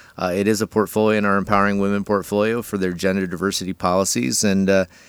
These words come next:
again, off ten percent last week, uh, still up one and a half percent year to date,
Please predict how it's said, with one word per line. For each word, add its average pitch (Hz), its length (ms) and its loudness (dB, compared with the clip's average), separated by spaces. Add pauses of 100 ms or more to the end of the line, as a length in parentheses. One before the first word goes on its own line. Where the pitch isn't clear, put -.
(140)
again, 131 220 0
off 107 220 2
ten 127 220 2
percent 120 480 0
last 113 340 4
week, 113 320 2
uh, 98 120 2
still 107 460 0
up 107 200 -4
one 104 160 0
and 101 120 -2
a 95 40 -4
half 101 240 -2
percent 98 480 -2
year 98 160 -2
to 95 100 -2
date, 98 380 0